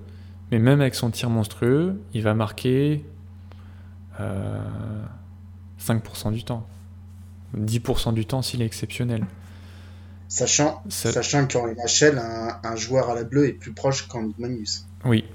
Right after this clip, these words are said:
Speaker 1: en
Speaker 2: Et
Speaker 1: plus.
Speaker 2: par la taille de la glace.
Speaker 1: Donc en Ligue Magnus, si vous avez un joueur comme ça en face de vous, et qu'il a tendance, parce que c'est un gros tireur, parce que ses coéquipiers savent que c'est un gros tireur, parce que son coach lui dit : « Tire, t'as un gros tir »,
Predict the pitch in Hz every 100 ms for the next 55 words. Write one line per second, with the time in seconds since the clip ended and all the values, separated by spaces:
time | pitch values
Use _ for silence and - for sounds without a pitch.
0 | - 117 - 120 120 117 113 120 113 113
1 | 107 107 101 - 113 - 107 107 104 107
2 | 160 165 131 113 101 107 107 117 107 107
3 | 101 120 107 104 101 101 113 170 190 -
4 | - - - - - - - - - -
5 | - - 110 - 107 - 104 113 127 -
6 | 95 90 - 104 101 92 92 92 92 95
7 | 95 - 92 101 127 131 - - 101 -
8 | 98 101 98 - - - 98 - - 98
9 | 98 - 101 107 139 117 - 104 101 98
10 | 117 110 - 104 104 - 131 113 - 92
11 | 98 98 135 160